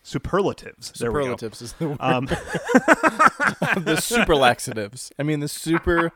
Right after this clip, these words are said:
Speaker 2: laxatives.
Speaker 1: I mean, the super laxatives.
Speaker 2: <laughs>
Speaker 1: I mean, the super laxatives. Um, today, we are trying to decide the most likely to be a famous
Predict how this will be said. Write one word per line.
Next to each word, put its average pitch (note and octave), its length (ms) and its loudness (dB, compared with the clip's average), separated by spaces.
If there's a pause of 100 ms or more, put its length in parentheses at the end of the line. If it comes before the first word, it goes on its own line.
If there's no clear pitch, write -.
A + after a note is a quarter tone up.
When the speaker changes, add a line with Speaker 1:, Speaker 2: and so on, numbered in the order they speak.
Speaker 2:
laxatives. - 760 -4 (880)
Speaker 1:
I C3+ 120 -4
mean, B2 200 -4
the D#3+ 100 -4
super C#4 360 -2
laxatives. A2+ 640 -10
Speaker 2:
<laughs> D#3+ 160 -8
Speaker 1:
I D#3 100 2
mean, F3+ 380 -4
the C4 80 -4
super B3 360 -4
laxatives. G#2 540 -16 (340)
Um, C3+ 440 0 (520)
today, F#3 560 4
we D#3 120 0
are E3+ 100 2
trying F3 300 -4
to F3 60 -8
decide A#2 500 -6 (180)
the C3 140 -2
most D#3 380 2
likely C#3 520 -4 (200)
to C3+ 140 -2
be C#3 200 -2
a B2+ 100 -4
famous G3 500 -2